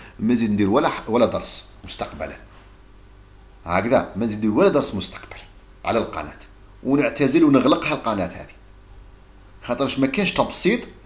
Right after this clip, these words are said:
أكثر من هذا الشيء. ما تنسوناش بالدعاء،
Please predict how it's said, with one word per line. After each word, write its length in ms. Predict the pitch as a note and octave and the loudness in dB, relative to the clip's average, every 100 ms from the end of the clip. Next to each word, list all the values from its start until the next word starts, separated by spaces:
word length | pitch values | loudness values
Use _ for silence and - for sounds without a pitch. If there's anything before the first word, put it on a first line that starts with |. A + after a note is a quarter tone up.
| - - - | -20 -20 -6
أكثر 260 | - - D3 | -4 0 2
من 80 | A#2 | 2
هذا 140 | F#2+ | 0
الشيء. 280 | F2 - - - - - - - - - - - - - - - - - - - - - - - - - - - - - - | -4 -4 -6 -14 -20 -20 -20 -20 -20 -20 -20 -20 -20 -20 -20 -20 -20 -20 -20 -20 -20 -20 -20 -20 -20 -20 -20 -20 -20 -20 -14
ما 60 | |
تنسوناش 440 | - G#2+ C3 B2 A#2 | -6 0 2 2 2
بالدعاء، 680 | A2+ G#2 A#2 F#3 - - | 0 2 6 4 2 -12